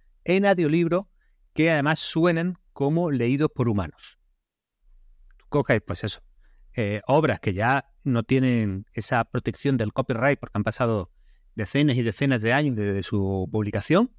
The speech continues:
eh, se las pasas a un sistema que, pues, convierte el texto en audio, pero esto ya tiene una calidad tal que parecen narrados por humanos. Es el problema que hemos comentado muchas veces que tienen,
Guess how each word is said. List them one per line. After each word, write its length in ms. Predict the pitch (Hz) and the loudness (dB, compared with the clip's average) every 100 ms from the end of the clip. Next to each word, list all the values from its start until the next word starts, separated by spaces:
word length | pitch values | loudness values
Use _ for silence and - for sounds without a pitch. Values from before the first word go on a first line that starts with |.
| - - - _ _ - - - - | -20 -20 -20 _ _ -20 -20 -14 -2
eh, 340 | 117 107 107 | 0 2 0
se 160 | - 120 | 0 -2
las 100 | 92 | 0
pasas 340 | 117 113 110 | -4 -2 -4
a 20 | |
un 100 | 107 | -4
sistema 560 | 104 113 - 180 127 90 _ _ | -4 -2 2 2 0 -6 _ _
que, 280 | - 117 104 _ _ _ _ - _ | -2 -2 -2 _ _ _ _ -20 _
pues, 120 | - | -20
convierte 480 | - 98 98 107 104 | -6 -2 -2 0 -2
el 120 | 92 | -2
texto 400 | 113 - 123 107 | -4 -4 -2 -2
en 200 | - 139 | -2 0
audio, 360 | 160 175 180 233 _ _ _ - | 2 0 0 -2 _ _ _ -2
pero 280 | 175 208 185 | 0 0 -2
esto 200 | 165 170 | -2 -2
ya 140 | 156 | 0
tiene 320 | 165 170 135 - | 0 0 0 -2
una 260 | 156 165 | 0 0
calidad 440 | 156 143 139 147 147 | 2 2 2 0 0
tal 300 | 151 156 180 _ _ _ _ | 0 0 -4 _ _ _ _
que 140 | 139 | -2
parecen 460 | 143 135 131 151 131 | 0 0 0 0 0
narrados 320 | 120 123 117 | 2 0 -2
por 160 | - 107 | -2 0
humanos. 340 | 139 113 98 | 2 0 -2
Es 140 | 87 | -2
el 80 | 120 | -2
problema 420 | - 107 120 127 | 0 0 2 0
que 200 | 131 120 | 0 0
hemos 200 | 113 123 | 2 0
comentado 400 | 117 120 107 127 | 0 -2 0 -2
muchas 240 | 123 127 113 | -2 0 0
veces 240 | 120 - | 0 -2
que 120 | - | -6
tienen, 340 | 98 110 123 | -4 -2 -2